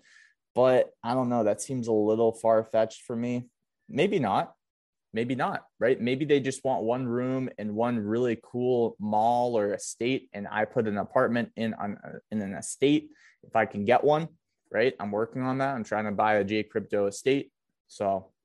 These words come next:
we're looking at some different comps out there, but the price is rising, so it's kinda tough. So no promises on that. But if I am able to manifest,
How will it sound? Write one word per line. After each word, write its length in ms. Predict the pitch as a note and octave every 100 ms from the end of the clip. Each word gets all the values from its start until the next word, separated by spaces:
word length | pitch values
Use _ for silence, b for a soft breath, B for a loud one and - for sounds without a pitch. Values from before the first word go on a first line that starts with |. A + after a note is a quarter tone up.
| _
we're 140 | G#2+ G#2+
looking 300 | A2+ A#2+ G#2+
at 180 | G2
some 160 | - G2+
different 320 | G2 - G2
comps 400 | - A2+ A2 -
out 200 | G2 F#2+
there, 200 | G2 F#2+
but 220 | F#2+ F#2+
the 100 | - -
price 320 | _ A2+ A2 -
is 140 | F#2
rising, 420 | G#2 G2+ G2 G#2
so 180 | F#2+ F#2+
it's 180 | G2+ -
kinda 260 | - B2 F#2+
tough. 340 | - G2 - -
So 220 | - G#2
no 220 | G2 A2+
promises 500 | - G#2+ G#2 G2 G2
on 140 | G2
that. 220 | G2+ G2+ -
But 100 | G2+
if 120 | A2
I 120 | B2
am 180 | A#2+ B2+
able 220 | A#2+ A#2
to 60 | G#2
manifest, 680 | G2+ A2+ A2 - G2 F2+